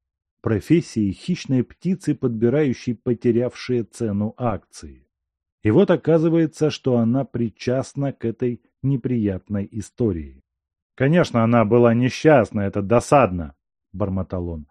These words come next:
«Но если она умерла, то я не вижу. Впрочем, вот шестьсот франков». Буш вторично отказался от денег.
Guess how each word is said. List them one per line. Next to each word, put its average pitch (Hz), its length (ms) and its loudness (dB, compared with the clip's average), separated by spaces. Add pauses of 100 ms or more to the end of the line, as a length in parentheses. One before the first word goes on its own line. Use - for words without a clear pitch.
(140)
«Но 120 120 4
если 120 420 2
она 107 220 2
умерла, 104 440 2
то 117 140 0
я 101 320 0
не 104 220 0
вижу. 104 440 4
Впрочем, 101 440 -2
вот 120 240 4
шестьсот 120 400 0
франков». 98 400 0 (520)
Буш 143 280 -2
вторично 156 680 0
отказался 104 760 -4
от 101 160 -6
денег. 76 460 -8